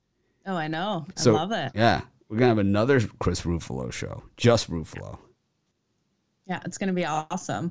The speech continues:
Speaker 2: I was working on
Speaker 1: Yeah,
Speaker 2: some
Speaker 1: he's
Speaker 2: ti-
Speaker 1: a great guy, great guy to work with.
Speaker 2: I was working on some, some, I had some working titles.
Speaker 1: Perfect. Yeah, it's really nice having Chris on the hockey show. He's, um, he's able to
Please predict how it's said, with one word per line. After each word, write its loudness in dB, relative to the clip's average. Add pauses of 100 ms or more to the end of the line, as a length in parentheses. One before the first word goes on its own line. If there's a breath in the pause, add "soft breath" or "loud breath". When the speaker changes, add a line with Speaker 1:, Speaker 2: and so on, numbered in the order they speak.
Speaker 2:
I 2
was 4
working 6
on 6
Speaker 1:
Yeah, 2
Speaker 2:
some 2
Speaker 1:
he's 0
Speaker 2:
ti- 4
Speaker 1:
a -6
great -8
guy, -4
great -6
guy -4
to -4
work -6
with. -2 (380)
Speaker 2:
I -2
was 4
working 4
on 2
some, 0
some, -6
I -2
had -2
some -2
working -4
titles. -4 (2000)
Speaker 1:
Perfect. -6 (1500)
Yeah, -4
it's -6
really 0
nice -2
having -2
Chris -6
on -2
the 0
hockey -2
show. -2
He's, -4
um, -2 (1300)
he's 0
able -4
to 0